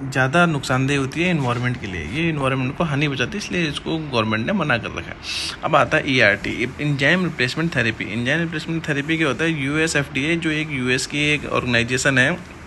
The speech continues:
इसने इसको, हम्म, ओके कर दिया है, हम्म, replacement, मतलब ईआरटी के लिए। तो ईआरटी होता क्या है? ईआरटी में हम genetically engineered इसमें भी करते हैं, लेकिन इसमें हम जो करते हैं genetically इंजीनियर enzyme को रिप्लेस करते हैं।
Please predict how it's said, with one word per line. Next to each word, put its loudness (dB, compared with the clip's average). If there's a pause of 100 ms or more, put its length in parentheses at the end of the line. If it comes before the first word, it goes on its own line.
(960)
इसने 4
इसको, 4
हम्म, 2 (640)
ओके 4
कर 0
दिया 4
है, 4 (220)
हम्म, -4
replacement, -2
मतलब -2
ईआरटी 4
के -4
लिए। 0 (520)
तो -4
ईआरटी 6
होता 4
क्या 0
है? 0
ईआरटी 2
में 2
हम 0 (1040)
genetically 2
engineered 2
इसमें 2
भी 2
करते 2
हैं, 2
लेकिन 2
इसमें 0
हम 0
जो 0
करते -2
हैं -2
genetically -2
इंजीनियर -2 (140)
enzyme 4
को 4
रिप्लेस 2
करते -2
हैं। -2